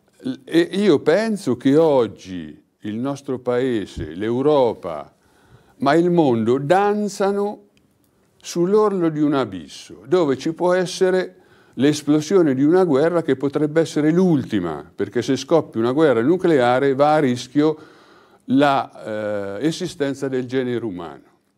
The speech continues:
Allora noi diciamo, primo, eh, non serve chiedere una pace generica, eh, affidata, diciamo così, alla buona volontà dei belligeranti. Bisogna,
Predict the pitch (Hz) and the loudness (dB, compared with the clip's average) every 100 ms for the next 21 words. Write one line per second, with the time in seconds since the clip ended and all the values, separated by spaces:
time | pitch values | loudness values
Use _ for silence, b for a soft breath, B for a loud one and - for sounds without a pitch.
0 | - 110 127 131 117 104 123 151 113 117 | -10 -6 -2 0 0 0 -2 -2 -2 0
1 | 120 135 156 151 b b b b b _ | 2 2 2 -2 b b b b b _
2 | 104 110 - 131 104 90 82 127 151 190 | -8 -2 0 2 0 -4 -4 0 2 4
3 | 196 139 - - b b b b b b | 2 2 0 -8 b b b b b b
4 | _ _ - - - 110 107 110 156 175 | _ _ -20 -14 -6 -2 0 2 2 2
5 | 175 196 175 120 104 104 101 - 147 135 | 2 2 4 0 -2 -4 -2 0 0 2
6 | 127 123 120 123 135 127 127 117 117 120 | -2 -2 -4 -2 -2 -2 -2 -6 -4 -2
7 | 123 110 98 - - 87 73 - _ 170 | -2 -2 -6 -10 -10 -12 -12 -20 _ _
8 | 110 90 90 90 92 95 92 92 113 113 | -12 -10 -8 -8 -6 -6 -4 0 -2 -2
9 | - 151 156 151 131 117 117 127 117 120 | -6 0 2 2 0 -4 -4 -4 -4 -6
10 | 120 110 139 120 113 117 131 127 123 120 | -8 -4 -2 0 -2 0 0 0 -2 -2
11 | 120 117 120 135 123 117 113 113 110 104 | -2 -4 0 0 2 -2 -2 -2 -4 -4
12 | 107 92 80 71 - - 110 135 175 127 | -4 -2 -6 -10 -18 -18 -12 -2 0 2
13 | 135 | 0